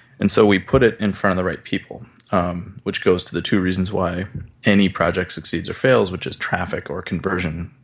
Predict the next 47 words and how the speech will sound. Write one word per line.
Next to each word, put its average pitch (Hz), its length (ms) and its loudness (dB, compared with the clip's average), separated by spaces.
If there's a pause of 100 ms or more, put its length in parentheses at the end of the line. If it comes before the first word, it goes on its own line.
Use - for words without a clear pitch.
(160)
Um, 92 460 -2 (840)
and 101 120 4
so 90 320 2 (320)
she - 220 2
had 139 220 4
pretty 113 200 2
good 104 160 0
conversion. 95 500 -2
Most 92 260 -2
of 98 40 -2
the 92 60 0
people 92 260 -4
that 87 120 -2
came 95 340 0
to - 80 -10
the - 80 -20
project, 87 580 0 (640)
uh, 85 440 0 (120)
you 101 80 -2
know, 87 120 0
backed 87 420 0
it, - 160 -6 (100)
but 82 160 -4
she - 160 -4
just 90 220 -2
didn't 90 160 2
know 80 80 -2
how 87 120 0
to 82 80 0
get 82 260 -2 (140)
the 90 280 -2 (160)
campaign - 420 -2
itself 117 360 2
in 87 120 0
front 87 240 0
of 85 100 -6
enough 98 300 0
people 87 240 -2
and 87 100 -4
in 87 140 -4
front 107 220 2
of 92 40 0
the 87 80 -4
right 92 300 -2
people. - 400 -8 (500)
And 92 160 0
so 85 540 0